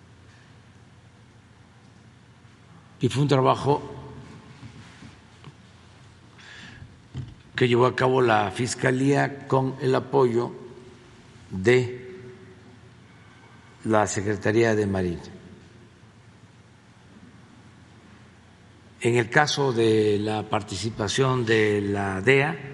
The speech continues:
como lo señaló el embajador de Estados Unidos, no tuvieron injerencia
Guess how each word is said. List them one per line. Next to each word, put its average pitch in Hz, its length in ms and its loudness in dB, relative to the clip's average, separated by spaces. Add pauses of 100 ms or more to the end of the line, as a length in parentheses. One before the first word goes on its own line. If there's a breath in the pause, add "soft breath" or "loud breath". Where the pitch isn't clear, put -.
(1200)
como 117 340 2
lo 104 560 2 (160)
señaló 120 560 4 (1160)
el 117 140 -2
embajador 113 440 2
de 113 40 0
Estados 113 320 -2
Unidos, 120 400 0 (1800 loud breath)
no 135 160 4
tuvieron 131 500 4 (1600)
injerencia 117 720 2